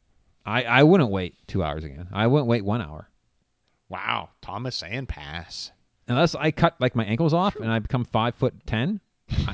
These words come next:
Speaker 1: I have no interest in getting
Speaker 2: All
Speaker 1: it
Speaker 2: right.
Speaker 1: hurts.
Speaker 2: Hey, I might like this ride.
Speaker 1: <laughs> Yeah, it might be, it might fit perfect for you, Joe. I don't know,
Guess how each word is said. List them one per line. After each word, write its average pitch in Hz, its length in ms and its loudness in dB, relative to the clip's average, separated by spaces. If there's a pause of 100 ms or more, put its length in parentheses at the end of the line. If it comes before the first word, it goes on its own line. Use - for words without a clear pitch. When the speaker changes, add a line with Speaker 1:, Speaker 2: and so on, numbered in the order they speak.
(100)
Speaker 1:
I 135 280 2
have 120 160 2
no 139 200 4
interest 151 380 0
in 127 80 -2
getting 123 200 0
Speaker 2:
All 147 140 -4
Speaker 1:
it - 40 0
Speaker 2:
right. 381 140 4
Speaker 1:
hurts. 233 260 4
Speaker 2:
Hey, 370 140 2
I 139 120 0
might 131 200 -2
like 208 220 -2
this - 180 -4
ride. 220 480 8 (100)
Speaker 1:
<laughs> - 120 -10
Yeah, 233 260 6
it 247 100 6
might 320 160 4
be, 233 120 4
it 185 80 -2
might 226 220 4
fit 226 200 4
perfect 220 340 6
for 113 60 0
you, 98 100 0
Joe. 92 220 0
I 139 100 4
don't 196 140 6
know, 165 180 6